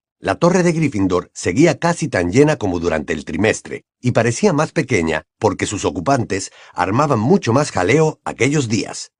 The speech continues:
Fred y George habían cosechado un gran éxito con sus galletas de canarios, y durante los dos primeros días de vacaciones,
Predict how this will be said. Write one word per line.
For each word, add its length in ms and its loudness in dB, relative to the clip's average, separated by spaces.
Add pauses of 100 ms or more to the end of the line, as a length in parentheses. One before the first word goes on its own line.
(720)
Fred 220 2
y 160 0
George 360 2 (180)
habían 340 2
cosechado 560 0
un 220 4
gran 260 2
éxito 460 -2
con 120 -2
sus 160 -6
galletas 460 2
de 100 -2
canarios, 580 -2 (220)
y 120 0
durante 420 2
los 180 -2
dos 180 2
primeros 460 0
días 320 2
de 80 -2
vacaciones, 680 -2